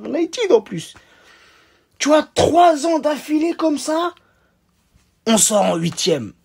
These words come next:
Trois années con-, ensuite, tu as cette fameuse année du covid où la Ligue des Champions a été, euh, remaniée, ce qui nous permet de nous imposer et de nous hisser jusqu'en finale contre le Bayern.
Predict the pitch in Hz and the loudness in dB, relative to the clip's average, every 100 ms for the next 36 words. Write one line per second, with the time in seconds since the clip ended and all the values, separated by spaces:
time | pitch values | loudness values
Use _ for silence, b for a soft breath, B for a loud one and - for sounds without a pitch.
0 | _ - - 302 285 285 294 285 - _ | _ -4 2 2 2 -2 -4 -6 -12 _
1 | _ _ _ - 214 214 254 233 - - | _ _ _ -10 -8 -8 -8 -8 -10 -20
2 | _ _ _ _ - 185 196 180 170 - | _ _ _ _ -6 0 2 2 -6 -4
3 | 175 175 175 180 190 170 165 160 160 185 | -2 0 0 0 0 -2 -2 -2 -2 -4
4 | 147 - 196 175 147 151 151 139 - 143 | -6 -8 -6 -4 -2 -4 -6 -8 -8 -10
5 | 139 170 143 123 139 - 151 151 b b | -8 -6 -4 -6 -8 -8 -10 -10 b b
6 | 92 113 127 139 147 170 214 262 277 b | -14 -10 -4 -2 -2 0 2 2 -4 b
7 | b b b - - 175 175 147 175 190 | b b b -16 -10 -6 -6 0 0 0
8 | 190 185 143 147 156 165 165 170 165 196 | -2 -2 -4 -6 -6 -6 -6 -6 -4 -4
9 | 190 202 _ - 147 143 143 147 170 190 | -4 -8 _ -6 -4 -4 -4 -4 -4 -4
10 | 175 202 165 160 165 156 180 170 143 139 | -4 -2 -4 -4 -8 -8 -6 -8 -10 -16
11 | 110 107 - 262 320 214 | -12 -6 -2 0 -2 -6